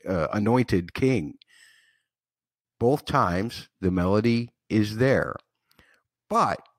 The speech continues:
if you'll notice, if you watch those scenes back to back,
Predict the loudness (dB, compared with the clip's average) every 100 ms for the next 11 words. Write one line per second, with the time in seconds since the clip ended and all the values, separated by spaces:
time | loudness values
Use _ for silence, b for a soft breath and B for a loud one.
0 | _ -4 -2 -2 0 0 2 0 -2 -6
1 | -6 -2 -4 -4 -12 _ -2 -2 -2 -6
2 | -2 -2 -2 0 0 0 -2 -4 0 2
3 | 0 -2